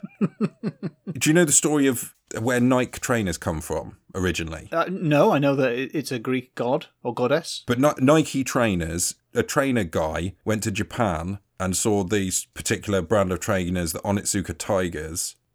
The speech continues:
Speaker 1: and he just bought them, bought shiploads of them. I said shiploads, you don't need to bleep that, and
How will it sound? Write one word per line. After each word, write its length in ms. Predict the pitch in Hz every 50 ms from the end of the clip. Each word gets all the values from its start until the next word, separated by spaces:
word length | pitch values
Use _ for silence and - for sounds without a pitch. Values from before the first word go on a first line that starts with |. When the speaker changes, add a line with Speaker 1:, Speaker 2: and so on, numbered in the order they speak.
| - 104
Speaker 1:
and 100 | 104 123
he 80 | 135
just 240 | 123 110 - - _
bought 340 | - 165 170 165 147 - 95
them, 400 | 92 82 82 92 117 131 127 - _
bought 280 | - 165 160 117 - - _ _
shiploads 960 | - - - - 143 - - - 95 82 76 73 87 113 120 - - - - _ _ _
of 220 | - 90 85 80 -
them. 320 | 87 80 80 92 104 104 - -
I 40 | -
said 240 | - - 98 95 90
shiploads, 680 | - - - 107 - - - - 82 80 85 87 85
you 60 | 85 80
don't 140 | 90 95
need 120 | 87 90 80
to 80 | 87
bleep 260 | 82 - 85 82 - -
that, 240 | 78 78 87 - - - - - - _ _ _ _ -
and 340 | - 104 107 107 101 95 -